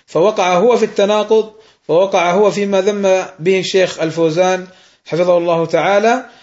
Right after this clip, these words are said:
ثم أيضًا إجماع السلف على هجر أهل البدع وعلى عدم، آه، النزول عندهم، وكما قال الإمام أحمد رحمه الله تعالى وغيره: "لا تصاحبهم في سفر،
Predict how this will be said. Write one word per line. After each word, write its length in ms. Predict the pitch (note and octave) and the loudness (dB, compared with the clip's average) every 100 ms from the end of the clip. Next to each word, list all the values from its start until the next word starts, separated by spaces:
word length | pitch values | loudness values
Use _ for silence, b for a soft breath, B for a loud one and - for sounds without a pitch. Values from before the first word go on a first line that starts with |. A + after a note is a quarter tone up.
| B B | B B
ثم 240 | - A3 A3 | -2 0 2
أيضًا 460 | A3 F#3 C#3 G2+ - _ _ - | 0 0 -2 -6 -20 _ _ -8
إجماع 400 | D3+ E3+ A3+ A3 | -6 -2 0 0
السلف 540 | - A#3+ A#3+ C4 - - _ | 0 0 2 0 -2 -18 _
على 180 | C#3+ F3 | -2 2
هجر 380 | F3 G#3+ G3+ F3+ | 2 0 0 0
أهل 160 | F3 | -2
البدع 420 | E3+ D#3+ C#3+ G#2 - _ _ _ _ _ - | -4 -4 -4 -6 -8 _ _ _ _ _ -4
وعلى 340 | D3+ F3 F#3+ | 0 2 2
عدم، 500 | E3+ G#3 G#3+ A#3 A3+ - _ _ _ _ _ _ - | 0 2 2 0 -4 -12 _ _ _ _ _ _ -8
آه، 920 | D3 C#3+ C#3 C3+ C3+ C3+ B2+ A#2+ A2+ _ D#3 | -4 -2 -2 -6 -8 -10 -12 -14 -18 _ -10
النزول 400 | E3+ F3+ G3+ G3 | -8 -4 0 0
عندهم، 520 | F#3+ G3+ E3+ C#3 A2+ - _ _ _ - | 0 -2 -2 -4 -6 -14 _ _ _ -8
وكما 600 | C#3+ C3 - - F3+ F3+ | -6 -6 -8 -6 -4 -2
قال 200 | F3+ G3 | -2 -2
الإمام 240 | F#3+ F#3+ F#3 | 0 -4 -6
أحمد 200 | F#3 F3 | -6 -6
رحمه 240 | D3+ F3 | -6 -6
الله 220 | E3+ E3+ | -4 -4
تعالى 300 | E3 F3 F#3 | -2 -2 0
وغيره: 520 | F#3 A3+ G3 C3+ - b b b _ | 0 0 0 -2 -10 b b b _
"لا 200 | C#3 F#3 | -2 -2
تصاحبهم 580 | G#3 G3+ G#3 G3+ G3+ G3+ | 0 -2 -2 0 -2 -2
في 120 | G3 | -2
سفر، 420 | G3 G3 D#3 A#2+ | -2 -2 -2 -8